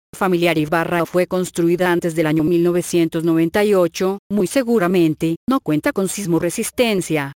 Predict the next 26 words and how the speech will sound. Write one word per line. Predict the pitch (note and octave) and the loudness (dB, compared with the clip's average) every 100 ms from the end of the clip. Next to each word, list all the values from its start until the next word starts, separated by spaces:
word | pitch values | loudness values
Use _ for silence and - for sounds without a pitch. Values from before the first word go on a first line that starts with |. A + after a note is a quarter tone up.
| _ _ _ _ - | _ _ _ _ -4
Si | A#3 | 0
no | F#3+ | 0
está | - F#3+ | 0 -2
seguro | G#3 G#3 F#3+ E3+ | -2 0 2 2
de | F3 | 2
la | D#3+ | 0
forma | A#3+ B3 B3 | 0 0 0
en | C4+ | -2
que | F#3 | 0
fue | F3+ F3 | -2 0
construida, | F#3 F3+ A#3+ A3 G#3+ G3 F3+ F3 - | -2 -2 -2 0 0 0 0 -2 -4
solicite | - A3+ - G#3+ B3+ | 0 0 -2 -2 -2
apoyo | - A3+ A#3 | 0 0 2
a | A#3+ | 2
la | A#3 | 0
Oficina | B3 - D4 D4 | 0 2 2 2
de | |
Planeación | - F#3+ F3+ G3 - F#3+ G#3+ | 2 0 2 0 0 -2 0
de | A#3 | 0
la | G3+ | 0
Alcaldía | D#3+ A3 A3 A#3 | 0 0 2 2
Municipal. | B3 B3+ E3 - D#3+ C#3+ B2 C3 _ - | 2 0 -2 0 0 0 -6 -12 _ -2
Ubique | A#3 B3 A#3 A#3 | 0 2 0 0
los | A3 | -2
sitios | - G#3 A#3 | -4 -4 -4
seguros. | - F3+ G3+ D#3+ C#3+ C3+ - | -4 0 2 2 0 -6 -14